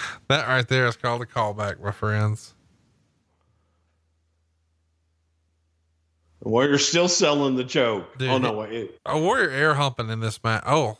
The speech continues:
Speaker 1: how about this? Hitting him with a belt. Where's, where you at, Lance? Come on.
Speaker 2: Ah, come on, Hogan.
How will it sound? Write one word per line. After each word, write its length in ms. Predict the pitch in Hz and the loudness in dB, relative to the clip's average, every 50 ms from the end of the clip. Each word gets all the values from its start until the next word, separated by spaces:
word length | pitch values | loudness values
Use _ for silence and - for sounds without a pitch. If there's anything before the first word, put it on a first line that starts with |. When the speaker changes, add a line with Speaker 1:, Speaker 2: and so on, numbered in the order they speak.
| _ - | _ -2
Speaker 1:
how 80 | 143 | 0
about 220 | 151 151 127 - - | 0 0 0 0 0
this? 260 | 151 143 110 107 - | 0 0 0 0 -2
Hitting 160 | 135 139 135 | -4 -4 -2
him 80 | 123 120 | 0 0
with 160 | 117 107 104 | 0 -2 -2
a 40 | 101 | -2
belt. 340 | 113 120 120 113 127 - _ _ _ _ _ _ _ | 0 2 2 2 0 -2 _ _ _ _ _ _ _
Where's, 240 | 120 135 160 170 175 | 0 2 2 2 2
where 160 | 156 170 185 | 2 2 4
you 100 | 190 185 202 | 4 4 4
at, 180 | 196 127 113 | 2 2 0
Lance? 340 | 120 127 143 160 156 - - | -2 -2 -2 -2 -4 -6 -6
Come 160 | - 170 185 | -4 -2 0
on. 200 | 185 147 113 - - _ _ _ _ _ _ _ _ _ _ _ _ _ _ | 2 0 0 -2 -6 _ _ _ _ _ _ _ _ _ _ _ _ _ _
Speaker 2:
Ah, 340 | - 185 202 190 180 151 - - | 0 2 4 4 4 2 0 0
come 200 | - 277 285 277 | 0 0 2 2
on, 340 | 247 220 190 160 143 131 131 | 2 2 2 2 0 -2 -2
Hogan. 680 | 143 165 165 165 165 160 165 160 160 165 160 151 | 0 2 2 2 2 0 0 -2 -2 -2 -4 -8